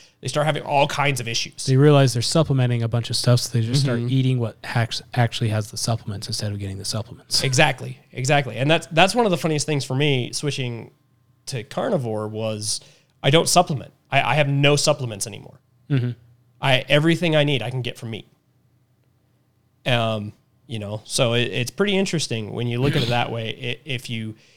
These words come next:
Speaker 1: if you really think about it, the perfect diet for you, the perfect diet for your body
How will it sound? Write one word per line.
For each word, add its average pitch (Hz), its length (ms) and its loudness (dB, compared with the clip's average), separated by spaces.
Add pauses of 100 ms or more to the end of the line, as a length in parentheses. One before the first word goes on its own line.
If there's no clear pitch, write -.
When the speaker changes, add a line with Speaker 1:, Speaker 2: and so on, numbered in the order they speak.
(120)
Speaker 1:
if - 160 -8
you 120 100 -2
really 185 160 4
think 160 160 0
about 131 160 4
it, - 60 -6
the 131 60 -6
perfect 190 380 0
diet 165 340 4
for 139 160 -4
you, 127 540 0 (600)
the 120 80 -16
perfect 165 240 0
diet 143 260 2
for 143 100 -6
your 127 140 -2
body 123 540 0